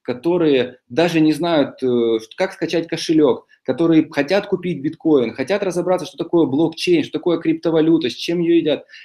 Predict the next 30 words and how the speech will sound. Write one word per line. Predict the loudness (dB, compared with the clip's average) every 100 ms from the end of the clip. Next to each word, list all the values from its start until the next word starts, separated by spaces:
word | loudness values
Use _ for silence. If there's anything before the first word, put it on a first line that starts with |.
| _
И, | -2 2 0 -2 _ _
э, | -18 -16 -18 _ _ _
вот, | -2 2 2
вот | 0 -2
таких | -2 -4 -4 -4
простых | -4 -4 -2 0 -2
сейчас | -4 -2 -2
вопросов | -2 -2 0 0 -2 -4
гораздо | 0 2 2 0 -2 -6 _ _ _ _ -8
больше, | -6 2 6 6 2
чем | -4 0 2
людей, | 2 0
которые | 0 0 -2
что-то | -2 -4 -4
знают, | -2 -2 -2
огромное | -4 0 2 4 4 2 0
их |
количество. | 0 0 0 -4 -18 -20 -20 -4
Это | 0 4
говорит | 4 4
о | 4
том, | 2
что | -2 -4
сейчас | -2 -2 0
идёт | 2 0 -2
огромный | -2 0 2 2 0
поток | -2 -4 -4 -2
людей | 0 2 0
в | -2
крипторынок. | -4 -4 -4 -2 -2 -2 -6